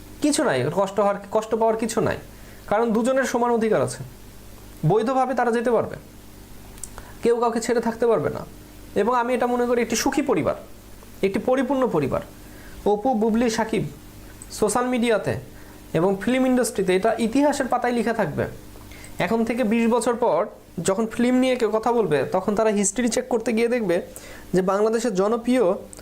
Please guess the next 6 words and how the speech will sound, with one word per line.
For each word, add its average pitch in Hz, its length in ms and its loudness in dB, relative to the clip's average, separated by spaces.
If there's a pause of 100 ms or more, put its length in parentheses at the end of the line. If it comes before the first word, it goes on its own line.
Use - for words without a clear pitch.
(220)
তিনজন 226 380 4 (260)
বিবাহিত 208 420 0 (220)
ছিলেন, 127 260 2 (1300)
জনপ্রিয় 226 440 2
তিনজন 226 320 4
নায়ক 208 220 2